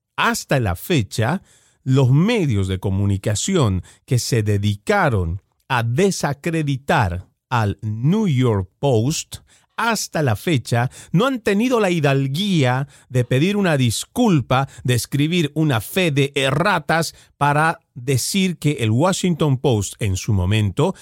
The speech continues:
había sacado información que sí era real, que la existencia de esa computadora portátil de Hunter Biden es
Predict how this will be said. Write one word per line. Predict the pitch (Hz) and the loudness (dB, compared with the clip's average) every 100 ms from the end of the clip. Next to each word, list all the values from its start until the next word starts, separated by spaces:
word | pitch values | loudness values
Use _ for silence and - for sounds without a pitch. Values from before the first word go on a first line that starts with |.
| - | -10
había | - 104 127 147 | -4 -2 0 0
sacado | - 101 117 123 123 | -2 -2 0 0 0
información | 120 98 92 87 - 127 120 - - | 0 -2 -2 -4 -2 0 0 -2 -8
que | - | -8
sí | 92 - 143 143 143 _ 120 | -6 -2 -2 -2 -6 _ -4
era | 113 113 120 - _ | 0 0 -2 -6 _
real, | - 110 98 82 - - - | -4 -2 -2 -4 -8 -12 -4
que | 131 110 | -2 0
la | 117 113 | 0 0
existencia | - - 127 - - 220 220 170 120 - 98 87 85 | -2 -4 -2 -4 -2 0 2 2 2 -2 -6 -4 -4
de | 110 139 | -2 -2
esa | 165 165 | 0 -2
computadora | 160 131 113 107 110 127 131 107 | -2 -2 -2 -2 0 0 0 -2
portátil | - 104 95 - 135 120 92 | -2 -2 -2 -2 -2 -2 -2
de | 85 92 | -2 -2
Hunter | 147 131 123 98 | 0 0 -2 -2
Biden | 113 131 135 147 - | -2 0 0 -2 -4
es | 190 214 - | -2 -2 -4